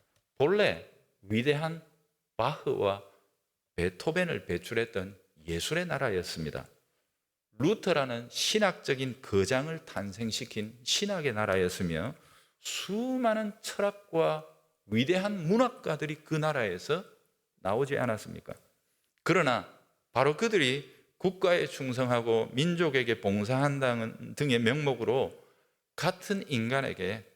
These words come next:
잔혹하게 생체 실험을 자행했고 사람에게서 기름을 뽑아 몇 장의 비누로 만들기까지 하는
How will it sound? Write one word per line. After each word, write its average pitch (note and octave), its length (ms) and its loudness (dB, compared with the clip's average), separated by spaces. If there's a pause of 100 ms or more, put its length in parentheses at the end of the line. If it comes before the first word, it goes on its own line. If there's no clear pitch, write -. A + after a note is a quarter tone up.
잔혹하게 C#3+ 960 -4
생체 - 480 -6
실험을 G2 560 -2 (140)
자행했고 F#2 800 -4 (600)
사람에게서 G3 800 0
기름을 F#3+ 420 2
뽑아 G#2+ 520 0 (240)
몇 B2 340 0
장의 C#3+ 560 -2
비누로 C#3+ 600 0
만들기까지 G2+ 960 -2
하는 B2+ 340 -4